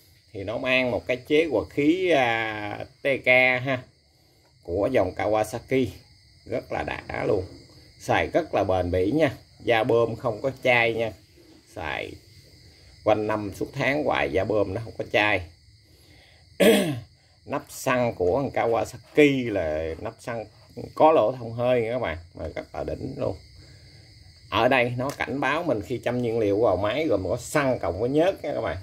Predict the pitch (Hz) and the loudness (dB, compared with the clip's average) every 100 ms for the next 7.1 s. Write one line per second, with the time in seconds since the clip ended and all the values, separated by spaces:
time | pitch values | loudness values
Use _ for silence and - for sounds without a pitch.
0 | - - - 127 107 95 - - - - | -12 -14 -8 -8 -8 -12 -8 -8 -6 -8
1 | - - - - - - - - 80 82 | -8 -18 -20 -20 -14 -14 -16 -18 -12 -12
2 | - 85 - - - - - - - - | -12 -12 -6 -4 -6 -12 -20 -20 -20 -8
3 | - 127 107 90 85 123 139 156 156 131 | 0 0 0 -2 0 0 2 2 0 -8
4 | - - 139 156 104 101 104 90 107 107 | -8 -4 -2 0 0 2 2 2 0 -2
5 | 120 139 123 110 104 101 98 - - 117 | -4 -2 0 0 -2 -4 -6 -8 -10 -6
6 | 123 143 135 127 123 127 123 - 135 120 | 0 2 2 -2 0 0 0 -2 -2 2